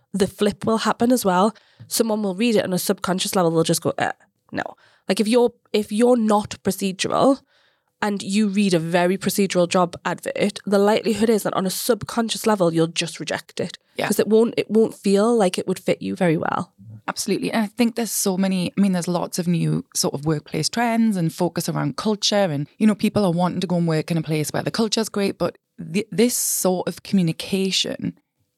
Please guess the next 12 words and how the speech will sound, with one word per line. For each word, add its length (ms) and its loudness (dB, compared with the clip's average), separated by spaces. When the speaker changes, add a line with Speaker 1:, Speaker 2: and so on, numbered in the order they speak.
Speaker 2:
is 160 2
part 480 -2
of 120 -8
that 200 -6
culture. 480 -4
You 260 2
wanna 220 2
speak 500 -4
to 160 -6
the 120 -8
employee, 520 -4
your, 220 2